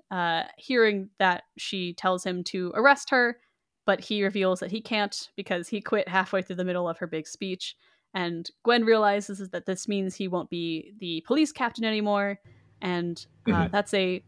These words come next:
Speaker 1: break in the canon, as it were. Um,
Speaker 2: Yep.
Speaker 1: her dad says the only thing that matters is her. She's the best thing he's ever done. And we get another big ol' hug. Um,
Speaker 2: Yeah.
Speaker 1: I love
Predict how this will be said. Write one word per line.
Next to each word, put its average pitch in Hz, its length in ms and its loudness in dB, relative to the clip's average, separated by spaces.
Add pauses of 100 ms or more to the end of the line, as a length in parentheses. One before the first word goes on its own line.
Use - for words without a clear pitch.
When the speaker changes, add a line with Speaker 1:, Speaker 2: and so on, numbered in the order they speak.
Speaker 1:
break 208 340 -6
in 185 80 -4
the 175 80 -4
canon, 185 380 -6
as 147 160 -8
it - 80 -14
were. 156 300 -6 (340)
Um, 156 440 -6 (420)
Speaker 2:
Yep. - 320 8 (300)
Speaker 1:
her 233 200 6
dad 208 260 6
says 196 240 4
the 190 120 2
only 190 140 2
thing 185 180 -2
that 180 100 -2
matters 180 380 0
is 175 160 -10
her. 254 380 2
She's 214 260 -2
the 190 60 -6
best 185 220 0
thing 208 120 -2
he's 185 120 -2
ever 180 160 0
done. 190 360 0
And 175 60 -4
we 185 80 -4
get 185 80 -2
another 185 240 -2
big 208 320 0
ol' 196 200 6
hug. 165 480 -4 (480)
Um, 175 540 0 (200)
Speaker 2:
Yeah. - 280 8 (140)
Speaker 1:
I 214 120 6
love 233 340 6